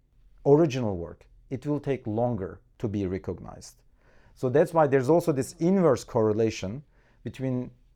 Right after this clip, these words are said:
on average, of course, on average, there's an inverse correlation between the quality of the work and also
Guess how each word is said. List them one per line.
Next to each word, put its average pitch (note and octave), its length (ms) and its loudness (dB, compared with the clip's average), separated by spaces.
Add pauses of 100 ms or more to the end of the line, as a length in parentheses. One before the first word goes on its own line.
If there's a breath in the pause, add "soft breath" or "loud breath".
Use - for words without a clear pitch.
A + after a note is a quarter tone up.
(300)
on D3+ 200 4
average, A2 340 0
of - 160 -8
course, - 420 -16
on B2+ 160 -2
average, B2+ 340 -4
there's A2 180 0
an B2 100 -6
inverse E3 320 2
correlation G#2+ 460 -2
between A2+ 260 -6
the A2+ 60 -8
quality D#3+ 420 2
of A#2 180 2
the G#2 60 -4
work A#2 400 -2 (520 soft breath)
and B2 140 -6
also C#3 540 0